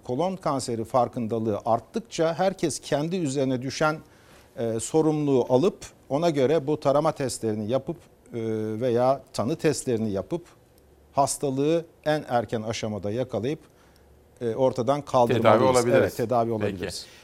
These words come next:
Speaker 2: Ben Ayhan Kuzu hocama sormak istiyorum. Şimdi bir gün bir telefon geldi. Tam sezonuma başlıyorum. Fikret Ünlü,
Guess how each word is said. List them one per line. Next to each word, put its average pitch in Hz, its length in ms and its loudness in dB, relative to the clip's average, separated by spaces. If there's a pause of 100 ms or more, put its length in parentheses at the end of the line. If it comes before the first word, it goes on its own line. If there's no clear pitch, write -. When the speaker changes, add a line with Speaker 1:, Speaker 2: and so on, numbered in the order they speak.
(140)
Speaker 2:
Ben 151 260 6
Ayhan 160 320 6
Kuzu 170 180 0
hocama 139 300 2
sormak 107 320 -2
istiyorum. 92 340 -8 (1300)
Şimdi 160 380 -8
bir 165 100 -2
gün 156 240 -2 (120)
bir 135 100 -8
telefon 143 500 0
geldi. 107 320 2
Tam 127 240 -2
sezonuma 123 480 0
başlıyorum. 110 480 -2 (120)
Fikret - 380 -4
Ünlü, 127 260 -2